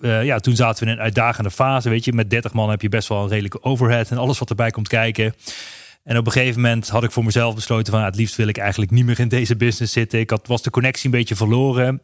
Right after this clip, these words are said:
Eh, niet alleen met de producten, maar ja, ook gewoon, ja, op een gegeven moment had ik eigenlijk het verkeerde petje op. Want ik ben erachter gekomen dat de beste ondernemers de slechtste managers zijn.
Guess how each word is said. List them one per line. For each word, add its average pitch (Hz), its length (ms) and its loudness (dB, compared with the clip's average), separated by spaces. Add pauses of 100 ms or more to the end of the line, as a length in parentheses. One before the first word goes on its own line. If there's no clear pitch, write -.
Eh, 113 200 2
niet 123 160 2
alleen 120 160 2
met 113 100 0
de 107 80 0
producten, 113 560 0
maar 110 160 0
ja, 110 160 -2
ook 110 160 -4
gewoon, 110 340 -2 (220)
ja, 113 240 -4
op 104 100 -10
een 113 60 -6
gegeven 117 220 0
moment 104 240 -2
had - 100 -16
ik - 60 -20 (220)
eigenlijk 113 100 0
het 101 100 -8
verkeerde 104 260 -2
petje 127 300 -2
op. 92 120 -4
Want 107 120 -2
ik 107 200 -6
ben 117 140 2
erachter 117 280 0
gekomen 104 320 -2
dat 104 220 -4 (480)
de 117 80 -2
beste 120 280 -2
ondernemers 120 500 0
de 123 80 -2
slechtste 120 320 -2
managers 120 400 0
zijn. 101 240 -6